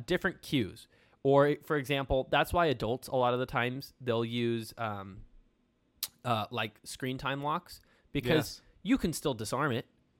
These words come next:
Speaker 1: but you're making it not easy and you're making it difficult, and it's a reminder. You have to actively step over something to get to something that you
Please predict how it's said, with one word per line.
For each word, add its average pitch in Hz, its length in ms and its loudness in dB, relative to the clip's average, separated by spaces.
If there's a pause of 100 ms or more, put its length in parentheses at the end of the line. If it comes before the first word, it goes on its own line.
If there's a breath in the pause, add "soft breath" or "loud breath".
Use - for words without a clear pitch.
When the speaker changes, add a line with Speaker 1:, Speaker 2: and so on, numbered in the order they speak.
(160)
Speaker 1:
but 151 280 4 (300 soft breath)
you're 139 160 0
making 160 300 -2
it - 120 -10 (160)
not 180 400 -2
easy 135 540 -4 (420)
and 139 120 0
you're 147 80 4
making 165 280 0
it 127 140 -10
difficult, 156 380 -2
and 127 120 -4
it's - 120 -8
a 120 60 -4
reminder. 117 480 -2
You 113 120 -6
have 143 180 -2
to - 140 -6
actively 131 380 -4
step - 280 -4
over 117 220 2
something 101 360 -6
to 104 100 -12
get 107 180 -6
to 110 100 -8
something 98 260 -6
that 98 100 -10
you 101 100 -10